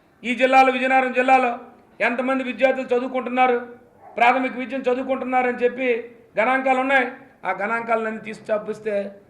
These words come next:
సుమారుగా ఎనభై నాలుగు లక్షల పైన ఉన్నారు. మీరు కేటాయింపులు చూస్తే తొమ్మిది వేలు కేటాయించారు, ఇది ఎప్పుడు ఇస్తారో ఏమి ఇస్తారో సర్వసంగతి, కానీ మీ కేటాయింపులు చూస్తే పద్నాలుగు లక్షల, పద్నాలుగు వేల కోట్లు మీరు కేటాయించాలా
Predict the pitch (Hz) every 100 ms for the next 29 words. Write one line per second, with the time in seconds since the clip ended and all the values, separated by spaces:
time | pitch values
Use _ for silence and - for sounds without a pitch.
0 | _ - 202 214 214 196 202 196 190 190
1 | 185 214 190 196 190 180 - - - -
2 | - - _ _ _ _ _ _ _ _
3 | _ 208 240 233 240 262 262 254 240 254
4 | 269 262 240 - - - _ _ 233 233
5 | 233 240 226 226 240 233 233 214 208 226
6 | 214 226 220 214 214 214 202 196 214 202
7 | 202 190 214 247 240 - _ _ - 190
8 | 196 208 220 220 202 196 202 226 202 -
9 | - - 185 196 190 190 190 202 180 -
10 | - _ 180 190 202 190 185 196 202 196
11 | 196 180 180 185 175 165 160